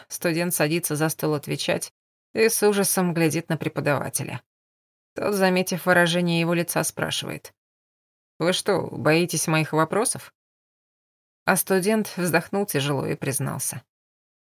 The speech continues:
«Нет, профессор, я боюсь своих ответов».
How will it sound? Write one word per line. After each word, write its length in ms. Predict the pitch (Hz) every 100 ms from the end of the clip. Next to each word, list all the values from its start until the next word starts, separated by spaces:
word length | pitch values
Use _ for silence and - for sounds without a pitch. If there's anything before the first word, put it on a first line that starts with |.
| _
«Нет, 320 | - - 214 -
профессор, 680 | 135 127 - - - - _ _ _ _ _ _
я 220 | 165 175
боюсь 360 | 175 165 160 160
своих 440 | - 156 135 -
ответов». 680 | 135 - 113 123 - -